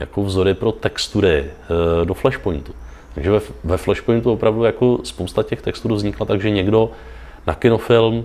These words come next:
vyfotil techniku, vojáka, barák, značku.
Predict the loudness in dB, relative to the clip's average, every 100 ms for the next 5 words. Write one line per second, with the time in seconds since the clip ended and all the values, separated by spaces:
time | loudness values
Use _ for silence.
0 | -8 -8 -4 -2 0 0 -2 -4 -12 -8
1 | -6 -2 -4 -2 -2 -2 -4 -6 0 4
2 | 6 4 2 0 0 -4 -14 -20 -20 -20
3 | -20 -20 -14 2 4 6 6 4 -2 -12
4 | -20 -14 -4 -4 -4 -6 -4 -4 -4